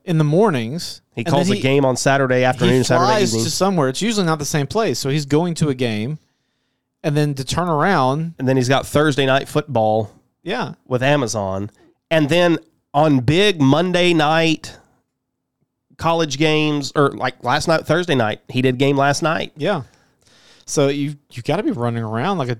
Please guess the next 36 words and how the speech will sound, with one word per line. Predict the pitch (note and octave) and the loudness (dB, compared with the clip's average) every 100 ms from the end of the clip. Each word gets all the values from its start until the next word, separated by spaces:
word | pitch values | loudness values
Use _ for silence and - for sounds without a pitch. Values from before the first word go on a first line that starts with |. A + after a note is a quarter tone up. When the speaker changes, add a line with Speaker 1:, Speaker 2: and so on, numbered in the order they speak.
| - _ | -10 _
Speaker 1:
chicken | - E3 D#3 | -10 -8 -6
with | C#3 | -4
your | B2+ | -2
head | G#3+ | -4
cut | - A2+ | -4 0
off | G#2+ | 2
Speaker 2:
So | D3+ C#3 | 2 2
Speaker 1:
in | |
Speaker 2:
he | C#3+ | 2
Speaker 1:
this | D3 | 0
Speaker 2:
said | - E3 | 0 0
Speaker 1:
season. | C3 A#2 | -2 -2
Speaker 2:
this | E3+ G3+ | 0 0
season | - F#3+ F#3+ D#3 F3 E3 - | -2 -2 -2 -2 0 -2 -6
he's | - - F#3 E3 | -10 -4 -4 -2
going | D3 E3 D#3+ | -2 0 0
to | C#3 | -4
try | B2 D3 C#3 | -4 -2 0
to | |
s-, | A2 - - - _ _ _ _ _ _ _ _ | -2 -4 -6 -10 _ _ _ _ _ _ _ _
to | - | -6
not | C3 C3 C#3+ C#3+ - _ _ - | -2 0 0 -2 -6 _ _ -8
stress | - - D#3 D3+ - | -6 -2 0 0 0
out | B2 B2+ B2+ - | 0 0 0 -4
and | A#2+ | -2
do | A2+ C3+ | 0 0
as | A#2+ | 0
much | A#2 A#2+ - | -2 -4 -4
prep | - C#3+ - | -6 -6 -4
work | A2+ A2 - | -8 -8 -10
as | A#2+ G#2+ | -8 -4
what | A#2 A2 | -2 -2
he | A2+ | -2
was | G#2+ G#2+ F#2+ | -2 -4 -4
doing. | A2 - - - | -8 -8 -12 -12
Speaker 1:
Yeah. | G#2+ G#2 | -8 -8